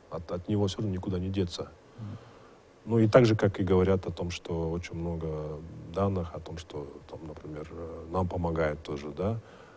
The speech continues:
Speaker 1: а, исходя из этих, м, общих исторических процессов.
Speaker 2: Но всё-таки вот, а, что касается вот отношений нынешних,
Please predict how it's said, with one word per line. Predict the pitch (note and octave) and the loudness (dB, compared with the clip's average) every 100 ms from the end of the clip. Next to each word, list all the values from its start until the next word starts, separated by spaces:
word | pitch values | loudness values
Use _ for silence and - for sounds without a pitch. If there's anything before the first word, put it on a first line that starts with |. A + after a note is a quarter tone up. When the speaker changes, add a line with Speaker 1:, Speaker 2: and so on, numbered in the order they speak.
| - - | -20 -10
Speaker 1:
а, | E2 D2 D2 C#2+ - - - - - | -8 -6 -10 -14 -18 -18 -18 -18 -10
исходя | G2 F#2 F#2+ E2+ D#2 | -4 -2 0 0 0
из | E2 | 0
этих, | E2 F2+ - - - - | 0 -2 -6 -10 -18 -20
м, | - - - - - - | -18 -16 -16 -18 -14 -8
общих | F2 - D#2+ - | -6 -6 -10 -10
исторических | - D#2+ D#2 - - | -8 -8 -8 -10 -10
процессов. | - D#2+ D2 - F#2 - - - - | -12 -10 -10 -10 -14 -14 -16 -14 -6
Speaker 2:
Но | C3+ | 2
всё-таки | D3+ C#3+ C#3 C3 | 4 6 4 4
вот, | B2 - | 2 4
а, | A#2+ A#2 G#2+ | 2 2 0
что | - A#2+ | -2 0
касается | B2 - B2 A#2 A2 A#2 | 0 4 4 4 2 -2
вот | A2 | 0
отношений | A#2 B2+ A2+ F3 D3 G#2+ G#2+ | 2 2 4 6 6 4 0
нынешних, | G#2+ A2+ A#2+ A2+ - - F#2+ | 0 4 6 4 2 -4 -8